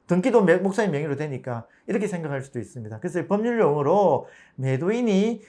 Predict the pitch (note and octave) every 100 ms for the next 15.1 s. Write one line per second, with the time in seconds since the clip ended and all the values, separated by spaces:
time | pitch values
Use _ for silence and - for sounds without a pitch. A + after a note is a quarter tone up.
0 | _ _ G#3 A#3 A#3+ F#3+ E3 G3 G#3+ G3+
1 | F#3+ G#3 A3+ G3+ F3+ C#3+ C#3 E3 F3+ B2+
2 | C3 E3 B3 C4 C4+ - G3 F#3+ G3 F#3
3 | F3+ F3+ E3 D3 F3+ G#3 A#3+ B3 A#3+ _
4 | _ _ _ _ _ _ - G#3 A#3 A#3+
5 | G#3 E3+ C3 - C3+ A#2 A#2 A2+ A2 -
6 | C#3+ D#3 G#3 B3 A#3 G3 F3+ D3 D3 C#3+
7 | F3 F#3 F#3+ F#3 E3+ C#3 C3+ C3 D#3+ F#3+
8 | _ F3+ F#3 G3 F#3 D#3 C3 C3+ A#2 B2+
9 | A2 A2+ G#2+ A#2 A#2 C#3+ F3+ A#2 - -
10 | _ _ B2 B2+ B2+ F3+ A3+ B3 G3+ D#3+
11 | E3 E3+ F#3+ D3 C#3+ G3 A#3 A#3+ _ _
12 | _ - - - F3+ A3 G3 C#3 B2 A#2+
13 | - A#2 A2+ B2 - D3 C3+ A#2 G#2+ G#2+
14 | A2 - B2 C3 E3 E3 - C3+ D#3+ F3+